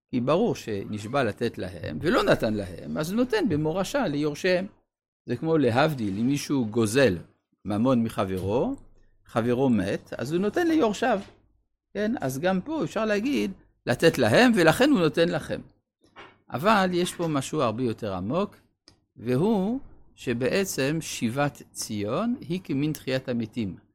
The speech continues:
כן, יש בגמרא, ב-, שוב, מסכת סנהדרין, שהמינים שאלו את רבן גמליאל, "מנין שהקדוש ברוך הוא מחיה מתים?"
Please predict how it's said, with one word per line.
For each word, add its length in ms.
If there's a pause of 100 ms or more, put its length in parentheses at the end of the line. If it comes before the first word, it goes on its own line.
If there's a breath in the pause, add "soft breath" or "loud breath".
(460)
כן, 180
יש 240
בגמרא, 800
ב-, 440
שוב, 300
מסכת 380
סנהדרין, 480
שהמינים 720 (440)
שאלו 460
את 100
רבן 340
גמליאל, 600
"מנין 480
שהקדוש 520
ברוך 240
הוא 120
מחיה 420
מתים?" 520